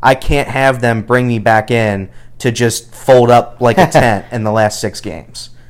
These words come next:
Speaker 2: I know.
Speaker 1: Because that's what I'm worried about a little bit right now. I'm not worried about it, but I'm worried about it.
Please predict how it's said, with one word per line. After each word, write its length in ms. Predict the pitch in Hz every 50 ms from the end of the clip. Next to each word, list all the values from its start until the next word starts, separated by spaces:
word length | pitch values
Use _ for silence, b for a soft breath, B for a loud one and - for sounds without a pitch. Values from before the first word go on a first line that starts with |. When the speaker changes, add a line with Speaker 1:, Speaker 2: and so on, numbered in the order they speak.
| b b b
Speaker 2:
I 140 | 101 104 101
know. 240 | 95 90 85 78 - -
Speaker 1:
Because 280 | 135 127 156 147 127
that's 260 | 131 147 160 160 -
what 80 | - 156
I'm 140 | 151 139 131
worried 220 | 127 127 135 143 147
about 260 | 139 139 135 110 98
a 60 | 117
little 300 | 117 110 120 127 143 151
bit 180 | 147 151 160 143
right 180 | 156 160 156
now. 160 | 151 156 151
I'm 140 | 131 127 131
not 240 | 135 151 175 - -
worried 220 | 165 180 190 196
about 200 | 196 180 196 196
it, 80 | 196 190
but 80 | 175 151
I'm 140 | 143 139
worried 240 | 127 131 127 117 104
about 260 | 101 92 95 101 98
it. 140 | 101 95 -